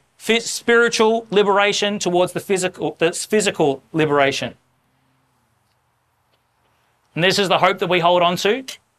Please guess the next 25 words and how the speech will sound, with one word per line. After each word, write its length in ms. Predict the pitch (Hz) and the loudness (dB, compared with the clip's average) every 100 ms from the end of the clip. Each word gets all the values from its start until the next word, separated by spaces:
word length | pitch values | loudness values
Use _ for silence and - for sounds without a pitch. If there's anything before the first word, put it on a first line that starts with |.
| _ | _
Well, 80 | 156 | -4
this 100 | 180 | 0
is 60 | |
the 80 | 160 | 2
hope 160 | 170 180 | 0 2
that 100 | 160 | 2
I 160 | 185 | 4
hold 240 | 180 190 185 | 2 2 2
on 140 | 185 | 0
to 180 | 196 254 | 0 -2
as 80 | 185 | 0
a 60 | 156 | 0
follower 360 | 180 185 175 | 2 2 2
of 80 | 151 | -2
Jesus. 600 | 165 185 220 262 - - _ _ _ _ - | -2 -4 -4 -8 -12 -14 _ _ _ _ -2
I 120 | 175 | 0
can 120 | 190 | 0
endure 280 | 165 170 151 | 0 2 0
hardship 540 | - 175 190 185 190 | 0 0 0 -2 -6
now 240 | 170 185 220 | -2 -2 -2
because 300 | 208 165 143 | -2 -4 0
there 180 | 165 | -2
is 100 | 143 | -2
rest 460 | 123 151 165 - - | -2 -4 -4 -10 -14
later. 340 | 151 156 139 | -4 -2 -2